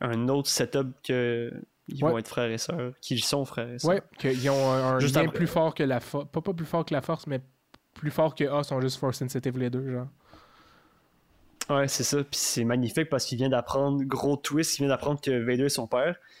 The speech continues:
Speaker 2: Ouais.
Speaker 1: Puis là, on set up le futur twist de famille encore, de, le
Speaker 2: Mm.
Speaker 1: deuxième gros twist familial.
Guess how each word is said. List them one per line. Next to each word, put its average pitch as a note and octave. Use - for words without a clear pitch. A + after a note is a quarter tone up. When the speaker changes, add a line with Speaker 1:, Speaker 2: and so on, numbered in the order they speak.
Speaker 2:
Ouais. B2+
Speaker 1:
Puis C3
là, D3
on B2+
set -
up D3+
le B2
futur -
twist C#3
de B2+
famille B2+
encore, B2
de, A2
le A#2
Speaker 2:
Mm. D3
Speaker 1:
deuxième C3
gros C3
twist -
familial. B2